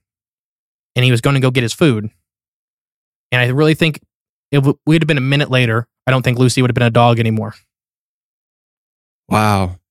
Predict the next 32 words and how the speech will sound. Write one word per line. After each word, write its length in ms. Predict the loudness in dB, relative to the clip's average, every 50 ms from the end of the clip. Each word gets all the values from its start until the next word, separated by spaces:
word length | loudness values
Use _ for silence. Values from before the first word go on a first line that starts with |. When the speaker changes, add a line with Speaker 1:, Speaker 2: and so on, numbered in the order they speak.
| _ _
Speaker 2:
You 100 | 2 2
know, 120 | 2 2
it, 200 | 2 0 0 0 0
it's 180 | -2 0 0
interesting 480 | 0 0 0 0 0 0 2 2 2 2
you 80 | 2 2
say 240 | 2 2 2 2
this 140 | 4 2 0
stuff 240 | 2 0 0 0 0
because 340 | -2 0 0 0 0 2 0
it 120 | -2 0
makes 340 | 2 2 2 0 0 -2 0
me, 540 | 0 2 2 4 4 2 2 2 0 -2 -4 _ _ _ _ _ _ _ _ _ _ _ _ _ _ _ _ -2
uh, 480 | 0 0 0 0 -2 -4 -6 -10 -10 -14 -18 -20 -20 -20 _ _ _ _ _ _
think 300 | -6 -2 0 0 0 2
back 240 | 0 2 2 0 0
to 180 | -2 -4 -2 -2
episode 440 | -2 -2 -2 -2 0 0 0 0 -2
three 220 | 0 0 0 0
thirty-three, 800 | 2 2 2 2 2 0 -2 -2 0 2 2 4 2 2 0 -2
Dog 320 | 0 0 2 2 0 0
versus 340 | -2 -4 -6 -4 -6 -8 -4
Dog 360 | 0 2 2 2 2 2 -2
Man, 360 | -4 -4 -4 -4 -6 -6 -8 -10 _ _ _ _ _ _ _
with 180 | -6 -4 -4
Kyle. 540 | -4 -2 0 0 0 0 0 -2 -4 -8 -12 -16 _ _ _ _ _ _ -20 _ _ _ _ _ _ -2
Uh, 280 | 0 0 0 0 -2
Kyle 440 | -4 -4 -2 -2 0 2 2 0 -2 -4 -10 _
tells 280 | -2 0 0 0 0 0
this 160 | -2 -4 -4
story 600 | -6 -2 0 2 4 4 4 2 2 0 -2 -4
of 580 | -2 0 0 2 2 0 0 -4 -6 -10 -16